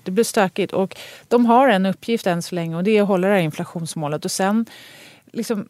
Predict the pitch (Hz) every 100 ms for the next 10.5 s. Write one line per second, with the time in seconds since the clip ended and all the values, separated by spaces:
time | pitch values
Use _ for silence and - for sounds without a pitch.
0 | - _ - - 190 233 233 208 254 220
1 | 233 302 277 254 - - 302 294 262 202
2 | 190 196 175 190 180 - 208 185 - 262
3 | 240 180 202 269 - 196 285 294 185 196
4 | 180 165 180 240 180 175 254 370 175 156
5 | 165 165 156 - 311 233 190 151 147 147
6 | - - - _ _ - 190 196 330 -
7 | - - 214 214 285 320 - 302 370 247
8 | 185 185 247 339 247 170 180 175 185 -
9 | 320 320 180 160 - 160 170 - - -
10 | - - 247 220